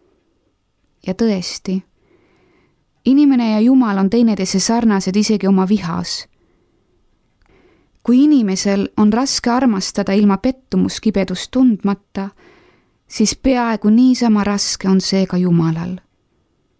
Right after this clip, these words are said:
Kuidas saakski mitte meelt heita tolle savi ja hinge ebakindla segu pärast, tolle muda ja lärmiga täidetud südame pärast?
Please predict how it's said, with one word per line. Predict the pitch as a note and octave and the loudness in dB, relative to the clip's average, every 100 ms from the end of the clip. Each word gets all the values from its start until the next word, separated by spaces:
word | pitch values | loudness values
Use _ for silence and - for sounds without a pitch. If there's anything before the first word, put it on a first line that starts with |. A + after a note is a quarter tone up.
| _ _ _ _ _ _ _ _ _ _ _ - | _ _ _ _ _ _ _ _ _ _ _ -8
Kuidas | G3+ F#3+ - | -4 -2 0
saakski | A#3 G3 - G3+ | -2 -2 -2 0
mitte | G#3 G#3 G#3 | 0 0 0
meelt | G#3 A3 G3 - G3+ | 2 2 -2 -6 -2
heita | G3 - F#3 | -2 -2 -4
tolle | F#3 F3+ | -2 -2
savi | F3+ - G#3+ A3 A3 G#3 | -2 -2 0 0 0 0
ja | G#3 | -2
hinge | - G3 F#3+ F#3+ | 0 0 2 -2
ebakindla | F#3+ F#3+ F#3+ F#3+ F#3 | -2 -2 0 2 0
segu | F#3 G3+ G3 F#3 | -2 -4 -4 -4
pärast, | F#3 F#3+ F3+ - - _ _ _ _ _ _ _ _ _ | -4 -6 -8 -12 -18 _ _ _ _ _ _ _ _ _
tolle | - G#3+ G#3+ | -2 0 2
muda | G#3+ A#3+ B3+ B3+ A#3+ | 2 2 0 -2 0
ja | A3 | 0
lärmiga | G#3 G#3 G#3 G#3 G3 | 0 0 0 -2 -2
täidetud | G3 G3 F#3+ - F3+ | -4 -4 -4 -8 -12
südame | - F3+ F3 E3 F3+ | -8 -6 -2 0 -2
pärast? | F3+ F3 F3 - - | -2 -6 -8 -10 -14